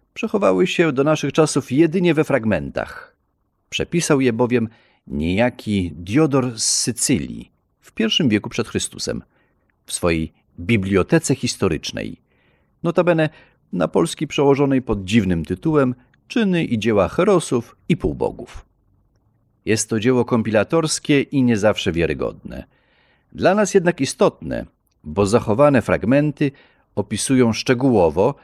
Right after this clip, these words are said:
wybrzeże Morza Czerwonego wraz z tym, co my nazywamy rogiem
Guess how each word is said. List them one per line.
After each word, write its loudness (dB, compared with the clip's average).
wybrzeże 0
Morza 4
Czerwonego 0
wraz -4
z -4
tym, 2
co -4
my 2
nazywamy 2
rogiem 0